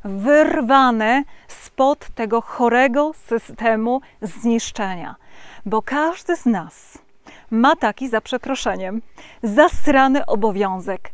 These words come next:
względem naszej Matki Ziemi, bo każdy z nas używa papier, każdy z nas kupuje ubrania, każdy z nas korzysta w jakikolwiek sposób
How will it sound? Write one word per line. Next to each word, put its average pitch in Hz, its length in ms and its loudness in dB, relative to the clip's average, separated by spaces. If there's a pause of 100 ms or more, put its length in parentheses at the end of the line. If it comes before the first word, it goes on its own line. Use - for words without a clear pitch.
względem 226 680 0
naszej 196 320 -6
Matki 180 360 -8
Ziemi, 185 380 -4 (280)
bo 262 280 6
każdy 349 560 4
z 254 100 -10
nas 226 460 2 (260)
używa 220 440 2
papier, 202 460 -4 (480)
każdy 294 520 2
z 254 60 -4
nas 202 340 0
kupuje 262 440 0
ubrania, 202 600 0 (340)
każdy 320 580 0
z 214 40 -2
nas 214 360 -2
korzysta 254 520 -4
w 208 40 -8
jakikolwiek 330 680 -2
sposób - 760 0